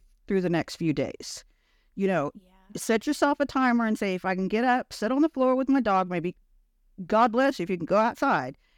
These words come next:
Speaker 1: with your dog for twenty minutes, that's it, twenty minutes, set a timer." Doesn't have to be the whole entire day. You can go right back in and go back to bed. If that's what it takes, if you're in that place,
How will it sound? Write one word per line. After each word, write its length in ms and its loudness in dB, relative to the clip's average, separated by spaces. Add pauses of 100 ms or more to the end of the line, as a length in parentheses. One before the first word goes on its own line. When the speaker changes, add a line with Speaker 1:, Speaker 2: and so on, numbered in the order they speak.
(120)
Speaker 1:
with 240 0
your 80 2
dog 360 2
for 100 -6
twenty 300 2 (100)
minutes, 240 -2
that's 180 -2
it, 120 -10 (100)
twenty 200 0
minutes, 280 0
set 160 2
a 40 2
timer." 420 -4 (440)
Doesn't 200 2
have 160 4
to 80 -4
be 120 0
the 100 2
whole 180 0
entire 360 0
day. 180 -2
You 100 -4
can 100 0
go 160 -4
right 220 4
back 220 0
in 100 0
and 100 2
go 100 0
back 200 -2
to 60 -8
bed. 200 -4 (720)
If 140 -10
that's 280 2
what 120 2
it 100 -6
takes, 340 0
if 160 -4
you're 180 -2
in 100 2
that 200 -2
place, 520 -2